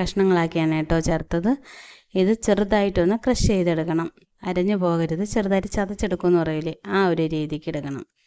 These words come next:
ഇതാ അരപ്പ് റെഡി ആയിട്ടുണ്ട്. അത് നേരത്തെ അരച്ച് വെച്ചിരുന്ന കൂടെ ചേർത്ത് കൊടുക്കാം. ആ അരപ്പ് നേരത്തെ അരച്ച് വെച്ചിരുന്നതിലേക്ക് ചേർത്ത് കൊടുക്കാം. എന്നിട്ട് മിക്സിയുടെ ജാറിനകത്ത് കുറച്ച് വെള്ളം ഒഴിച്ച് അതും കൂടി ഒന്ന് കഴുകി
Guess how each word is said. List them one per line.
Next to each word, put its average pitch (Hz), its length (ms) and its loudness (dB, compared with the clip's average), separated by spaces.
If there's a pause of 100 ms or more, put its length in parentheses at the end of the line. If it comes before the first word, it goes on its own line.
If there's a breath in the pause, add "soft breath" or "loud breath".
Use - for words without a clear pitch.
(1400 soft breath)
ഇതാ 185 160 0 (160)
അരപ്പ് 185 320 2
റെഡി 175 280 4
ആയിട്ടുണ്ട്. 160 480 2 (800)
അത് 175 220 0 (380)
നേരത്തെ 185 340 2
അരച്ച് 165 240 -6
വെച്ചിരുന്ന 165 480 0
കൂടെ 180 180 0 (520)
ചേർത്ത് 170 300 2
കൊടുക്കാം. 147 300 -4 (880)
ആ 202 60 0 (140)
അരപ്പ് 170 260 0 (120)
നേരത്തെ 185 340 2
അരച്ച് 180 240 0
വെച്ചിരുന്നതിലേക്ക് 170 1040 2 (560)
ചേർത്ത് 175 400 2
കൊടുക്കാം. 170 340 -2 (580 soft breath)
എന്നിട്ട് 180 260 2
മിക്സിയുടെ 185 400 0
ജാറിനകത്ത് 165 480 0
കുറച്ച് 180 300 2
വെള്ളം 160 260 2
ഒഴിച്ച് 151 340 -2 (240)
അതും 175 220 0
കൂടി 160 220 0
ഒന്ന് 175 180 0
കഴുകി 156 360 0